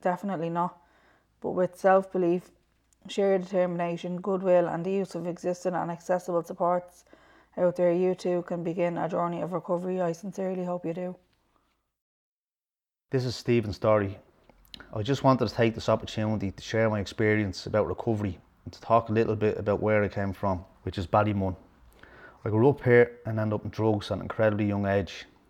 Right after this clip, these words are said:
Speaker 2: My life went downhill very quickly and it was misery. My life was horrible when I was using. For a few years it was great, but for me it very quickly got strung out. I ended up hopeless and I was just miserable.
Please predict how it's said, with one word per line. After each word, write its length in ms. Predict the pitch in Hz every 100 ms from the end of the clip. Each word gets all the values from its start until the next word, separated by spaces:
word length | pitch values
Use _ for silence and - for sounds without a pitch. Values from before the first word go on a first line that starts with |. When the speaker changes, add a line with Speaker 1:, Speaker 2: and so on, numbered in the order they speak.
| _ _
Speaker 2:
My 100 | 101
life 280 | 104 123 -
went 160 | 107
downhill 440 | 113 110 110 107 101
very 240 | 101 101
quickly 400 | 98 104 - 95 -
and 120 | 104
it 80 | 104
was 140 | 92
misery. 400 | 98 101 95 90 - _ _ - - - _
My 100 | 101
life 220 | 110 131
was 100 | 127
horrible 380 | - 120 123 113
when 140 | 107
I 60 | 104
was 160 | 98 95
using. 320 | 101 95 87 - _ - - _
For 80 | -
a 40 |
few 200 | - 131
years 420 | 123 120 123 110 -
it 60 |
was 140 | 110 98
great, 360 | - 113 107 -
but 120 | - -
for 100 | 104
me 260 | 110 113
it 200 | 104 98
very 200 | 110 113
quickly 360 | 107 113 110 104
got 140 | 87
strung 320 | - - 101
out. 140 | 98 85 - _ _ _ - - _
I 80 | 98
ended 220 | 117 127
up 140 | 123 -
hopeless 600 | 117 120 120 113 - -
and 120 | 107
I 20 |
was 120 | 95 -
just 260 | 113 101
miserable. 440 | 107 104 98 95